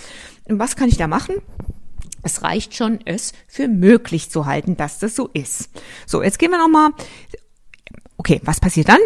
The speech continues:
Wenn du es für möglich hältst, dann bedeutet das, du öffnest Tür und Tor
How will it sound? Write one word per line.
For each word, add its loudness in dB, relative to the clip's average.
Wenn 10
du 10
es 4
für 6
möglich 4
hältst, 2
dann 4
bedeutet 2
das, 4
du -2
öffnest 0
Tür 2
und 2
Tor -2